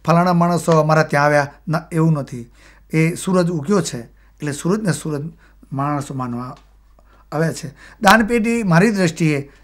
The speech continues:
અ, દાન તો દેવો આપતા હોય છે, દાન લેતા ન આવતો. આ માત્ર ખેડા પૂરતું હું કહું છું,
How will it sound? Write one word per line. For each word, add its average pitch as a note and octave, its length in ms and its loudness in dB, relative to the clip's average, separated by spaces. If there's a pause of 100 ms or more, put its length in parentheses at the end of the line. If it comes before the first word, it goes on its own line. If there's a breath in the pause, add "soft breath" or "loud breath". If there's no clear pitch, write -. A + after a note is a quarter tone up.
અ, F#3 260 4
દાન G#3 400 4
તો A#3+ 240 4
દેવો A3 420 4
આપતા D3 420 0
હોય A#2+ 160 0
છે, C3+ 220 -16 (460)
દાન E3+ 180 2
લેતા C3+ 340 -2
ન C#3 80 0
આવતો. C3+ 240 -6 (260 loud breath)
આ A3 340 6
માત્ર G#3+ 360 2
ખેડા G3 340 6
પૂરતું E3 320 2
હું E3+ 120 2
કહું E3+ 260 2
છું, D#3+ 220 0